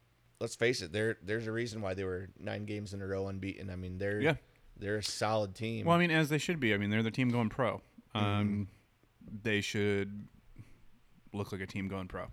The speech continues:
Speaker 1: Right.
Speaker 2: 'Cause, I mean, was go a couple months, and they're gonna be in the, uh,
Speaker 1: Yeah,
Speaker 2: the
Speaker 1: in the,
Speaker 2: next league,
Speaker 1: the
Speaker 2: so
Speaker 1: Founders Cup or what
Speaker 2: Yeah.
Speaker 1: have you. And
Speaker 2: So I would, I kinda assumed they were gonna run away with the league. I'm actually surprised they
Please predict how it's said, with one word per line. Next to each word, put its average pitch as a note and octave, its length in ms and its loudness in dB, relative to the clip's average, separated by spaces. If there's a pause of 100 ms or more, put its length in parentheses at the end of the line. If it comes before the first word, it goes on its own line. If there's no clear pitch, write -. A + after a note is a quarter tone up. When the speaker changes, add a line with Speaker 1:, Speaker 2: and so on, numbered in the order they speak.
(140)
Speaker 1:
Right. F#2 380 0
Speaker 2:
'Cause, G#2+ 160 4
I G#2 40 2
mean, G2+ 180 2
was G2 200 -2
go G2+ 160 -2
a G2 120 -6
couple G2+ 220 -4
months, G#2 440 -2
and G2+ 120 -6
they're G2 80 -2
gonna G2+ 160 -2
be G2+ 200 -2
in G2+ 180 -2
the, G2+ 300 -4
uh, G2 60 -4
Speaker 1:
Yeah, B2 120 4
Speaker 2:
the - 60 0
Speaker 1:
in G2 120 -6 (120)
the, G#2+ 80 2
Speaker 2:
next G#2 280 0
league, A2+ 300 0
Speaker 1:
the G2 60 -10
Speaker 2:
so G2 460 0
Speaker 1:
Founders G2+ 340 -4
Cup G#2 260 -6
or G2+ 60 -6
what G#2 100 0
Speaker 2:
Yeah. A2 120 2
Speaker 1:
have F2+ 120 -4
you. G2 220 -10
And F#2 180 -14 (340)
Speaker 2:
So A#2 160 0
I G#2+ 80 6
would, A2+ 200 4
I C3 160 6
kinda C3 260 2
assumed G#2 340 0
they G#2 80 0
were F#2+ 80 -4
gonna F#2+ 140 -4
run G2 160 -2
away G2+ 160 -2
with G#2+ 140 -2
the F#2+ 80 -14
league. F#2 320 -10 (420)
I'm G#2 60 -4
actually G2+ 180 -6
surprised F#2+ 460 -8
they F#2+ 260 -6